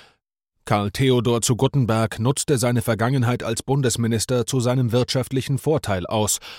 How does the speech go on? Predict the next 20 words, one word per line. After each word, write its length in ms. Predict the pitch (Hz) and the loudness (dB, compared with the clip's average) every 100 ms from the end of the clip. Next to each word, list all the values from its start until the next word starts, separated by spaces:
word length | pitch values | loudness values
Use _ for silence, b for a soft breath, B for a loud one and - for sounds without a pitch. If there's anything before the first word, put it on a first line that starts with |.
| B - | B -4
Dabei 340 | 104 113 117 | 0 2 2
hatte 200 | 120 131 | 0 0
er 180 | 107 117 | -2 -2
keine 320 | 120 123 131 | -2 0 0
Hemmungen, 420 | 113 123 117 113 | 0 0 2 0
für 180 | 107 123 | 0 0
ein 120 | 113 | 0
Unternehmen 500 | 113 113 107 127 147 | -2 0 0 2 0
zu 140 | 143 135 | 0 2
lobbyieren, 680 | 113 110 - 120 120 123 | 2 0 -2 -2 0 0
gegen 240 | 123 120 110 | -2 -2 0
das 180 | 113 120 | -2 -2
es 120 | - | 0
schon 240 | 117 107 | 0 2
damals 560 | 104 120 107 87 - - | 0 2 0 -2 -4 -4
massive 560 | 98 - 139 143 143 | -2 -2 0 2 2
Betrugs- 520 | 135 113 120 110 - - | 0 -2 0 -2 -2 -4
und 240 | 120 117 | -4 -2
Geldwäschevorwürfe 1000 | 110 98 98 92 104 - 98 98 92 104 | 0 0 -2 -2 -2 0 0 0 -4 -2
gab, 300 | 104 98 - | 0 0 -2